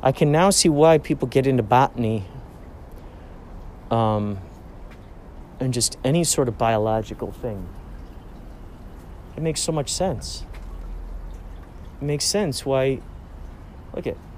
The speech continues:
all these little plants all the way over here. You guys gotta get water too, you know. Look at you. Holy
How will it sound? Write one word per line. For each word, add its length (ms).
all 80
these 140
little 140
plants 320
all 120
the 60
way 60
over 140
here. 220
You 120
guys 220
gotta 160
get 180
water 280
too, 180
you 160
know. 220
Look 180
at 180
you. 300
Holy 160